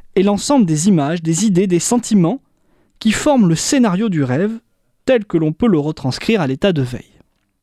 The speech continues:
Si le contenu manifeste du rêve est important, car c'est sur son scénario que tout repose, c'est quand même le contenu latent du rêve qui nous intéresse. Mais ce contenu latent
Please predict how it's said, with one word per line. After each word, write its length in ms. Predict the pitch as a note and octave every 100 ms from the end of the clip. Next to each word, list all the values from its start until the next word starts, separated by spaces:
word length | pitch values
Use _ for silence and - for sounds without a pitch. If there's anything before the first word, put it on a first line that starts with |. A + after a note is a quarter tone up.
| _ _ _ _ _ _ _ _ _ _ _ - -
Si 260 | - - E4
le 80 | G#3
contenu 440 | C#4+ B3 B3 C#4+
manifeste 440 | A3+ G3+ - A#3+
du 140 | D#3+ F3+
rêve 200 | A3+ E3
est 140 | B2
important, 520 | B2 B2+ B2+ - D#4+ - _ _ _ _ _ _ _ _ -
car 180 | D3+ C#3
c'est 140 | E3
sur 180 | - C3+
son 160 | - C3+
scénario 560 | - F#3 D#3 D3 F#3
que 100 | -
tout 160 | - C#3+
repose, 540 | B2 E3 A#3 D4 - _ _ _ _ _ _ _ _ _ _
c'est 220 | - C#4+
quand 160 | - A3+
même 240 | B3 C4+
le 80 | F3+
contenu 500 | F3 A3 G#3 G#3+ F#3
latent 520 | C3+ F#3 A3+ - A3+
du 120 | D3 C3+
rêve 280 | G3 C#4
qui 100 | -
nous 180 | F#3 D#3+
intéresse. 720 | G#3 - C#3 B2 - - - _ _ _ _ _ _ _ _ _ _ _ -
Mais 200 | F3 E4
ce 160 | - E3
contenu 420 | - D4 A3 G#3
latent 420 | C#3 - G3 D4